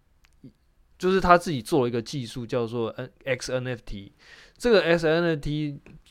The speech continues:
蛮有意思的，就是说它把N F T的方式做成一个 program，那这个 program 可以在它的那个钱包里面去做执行。那我相信这个钱包里面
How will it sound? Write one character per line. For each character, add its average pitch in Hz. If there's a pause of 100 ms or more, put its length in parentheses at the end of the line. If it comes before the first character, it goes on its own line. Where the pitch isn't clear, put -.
(160)
蛮 156
有 170
意 185
思 147
的， 139
就 143
是 147
说 139
它 170
把 110
N 131
F 139
T 135
的 123
方 120
式 123
做 120
成 113
一 110
个 107
program， 113
那 139
这 156
个 151
program 139
可 135
以 123
在 127 (260)
它 139
的 123 (380)
那 156
个 135
钱 131
包 135
里 117
面 123
去 135
做 123
执 101
行。 110
那 185
我 143
相 165
信 180
这 175
个 160
钱 127
包 139
里 123
面 113